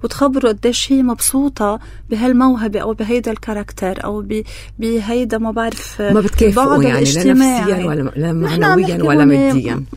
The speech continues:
Speaker 1: معنويًا
Speaker 2: معنويًا.
Speaker 1: أكتر. هيدا الأم اللي ما بتضوي، آه، وإذا كانت هي بذات الوقت شخص كتير ذكي وشخص كتير قوي، شخص كتير ناجح لأنه عندها طاقة، آه، لأنه عندها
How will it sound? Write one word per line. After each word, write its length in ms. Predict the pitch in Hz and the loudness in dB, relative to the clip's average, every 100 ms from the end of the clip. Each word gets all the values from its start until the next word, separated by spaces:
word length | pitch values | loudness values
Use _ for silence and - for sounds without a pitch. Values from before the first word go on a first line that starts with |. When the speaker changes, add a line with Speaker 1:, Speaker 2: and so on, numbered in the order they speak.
| - | 0
Speaker 1:
معنويًا 600 | 269 277 240 180 170 - | 4 4 2 0 -4 -2
Speaker 2:
معنويًا. 380 | 180 139 107 - | -2 -2 -6 -8
Speaker 1:
أكتر. 140 | - - - - - | -10 -12 -14 -8 0
هيدا 260 | 381 427 | 2 4
الأم 240 | 330 302 311 | 4 4 4
اللي 120 | 254 | 4
ما 100 | 277 | 2
بتضوي، 640 | 277 214 220 208 202 208 - - - - - - - - - - - - - | 0 -4 -4 -6 -6 -10 -10 -20 -20 -20 -18 -18 -18 -18 -18 -16 -16 -16 -10
آه، 560 | - 214 208 202 202 - - | -6 -4 -4 -6 -8 -12 -2
وإذا 200 | 233 254 | 0 0
كانت 340 | 262 339 302 | 2 4 4
هي 100 | 311 | 2
بذات 340 | 277 - 269 - | 2 2 0 0
الوقت 340 | 247 262 233 | -2 -2 -4
شخص 280 | - 269 - | -8 -4 -4
كتير 240 | 269 - 247 | -4 -4 -4
ذكي 400 | 214 220 - 196 | -4 -8 -10 -12
وشخص 400 | - - - 214 | -12 -10 -8 -8
كتير 460 | - - 240 226 | -10 -10 -6 -6
قوي، 420 | - 214 202 190 - - - | -8 -8 -8 -8 -10 -18 -8
شخص 340 | - 220 - | -6 -4 -6
كتير 360 | 220 - 254 240 | -6 -6 -6 -2
ناجح 520 | 214 220 214 220 - | -2 -2 -4 -6 -8
لأنه 280 | 220 208 208 | -8 -6 -6
عندها 500 | 208 269 262 220 202 - | 2 4 4 0 -4 -6
طاقة، 480 | 208 202 - 220 214 - - - - | -6 -4 -4 -6 -8 -12 -20 -16 -10
آه، 260 | 202 202 | -8 -6
لأنه 320 | 202 196 202 | -6 -6 -6
عندها 420 | 196 214 208 202 | -4 -4 -2 -2